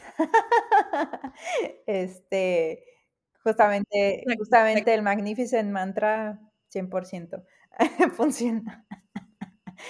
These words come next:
Speaker 1: Este,
Speaker 2: Funciona.
Speaker 1: eh, no, broma, broma. En-, eso y entre otras cosas me llegaron, pero, em, estaba así observando porque justamente,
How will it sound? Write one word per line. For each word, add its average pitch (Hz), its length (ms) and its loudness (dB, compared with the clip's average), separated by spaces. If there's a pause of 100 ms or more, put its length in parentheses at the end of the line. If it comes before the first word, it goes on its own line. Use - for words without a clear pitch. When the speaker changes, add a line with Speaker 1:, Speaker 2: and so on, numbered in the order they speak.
(480)
Speaker 1:
Este, 190 880 -2 (480)
Speaker 2:
Funciona. 220 580 -4
Speaker 1:
eh, 170 440 -4 (480)
no, 165 300 -4
broma, - 280 -6
broma. - 420 -12 (120)
En-, 190 240 -8
eso 269 280 4
y 262 120 4
entre 214 240 2
otras 208 300 2
cosas 185 460 0
me 165 120 -10
llegaron, 165 480 -2
pero, 170 500 0 (560)
em, 190 840 -6 (1120)
estaba 233 300 -2
así 247 140 -4
observando 240 680 2
porque 190 640 -8
justamente, 233 1080 -2